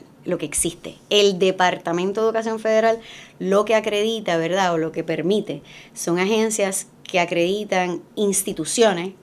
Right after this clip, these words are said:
Todo el mundo conoce la Middle States, pues eso es una acreditación regional institucional, ¿verdad? Entonces, le da la habilidad a los estados de tener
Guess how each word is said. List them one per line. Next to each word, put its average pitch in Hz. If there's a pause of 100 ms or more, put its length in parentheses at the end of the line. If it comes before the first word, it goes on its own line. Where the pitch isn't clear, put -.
Todo 160
el 156
mundo 165
conoce 165
la 165
Middle 170
States, 196
pues -
eso 170
es - (340)
una 175
acreditación 185 (400)
regional 208
institucional, 185
¿verdad? 156 (400)
Entonces, 190 (160)
le 190
da 180
la 190
habilidad 196
a 175
los 170
estados 202
de 175
tener 170